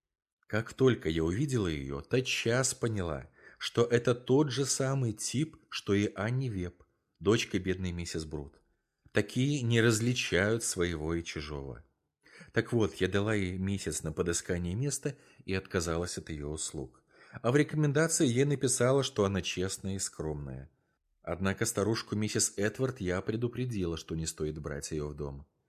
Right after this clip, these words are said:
Мой племянник Редмонд был просто вне себя. Он сказал, что это беспринципный поступок. Да, беспринципный. В результате эта Этель поступила к леди Эштон, которую я не сочла обязанной предупредить.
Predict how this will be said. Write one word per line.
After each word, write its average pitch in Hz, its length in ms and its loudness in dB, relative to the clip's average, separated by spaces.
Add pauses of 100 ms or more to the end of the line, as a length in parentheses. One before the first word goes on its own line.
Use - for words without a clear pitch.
(320)
Мой 113 260 4
племянник 113 580 2
Редмонд 127 500 2
был 110 340 4
просто 139 640 6
вне 98 360 2
себя. 76 520 -2 (300)
Он - 140 4
сказал, 110 380 6
что 120 220 4
это 120 200 2
беспринципный 104 920 0
поступок. - 680 -12 (440)
Да, 73 340 0
беспринципный. 95 920 -4 (500)
В 90 100 2
результате 104 640 2
эта 92 400 -4
Этель 117 520 -6 (260)
поступила 151 520 4
к 156 120 -4
леди 131 380 2
Эштон, 90 600 4
которую 92 460 2
я 87 120 -2
не 87 100 0
сочла 90 380 -2
обязанной 78 600 -4
предупредить. 78 840 -8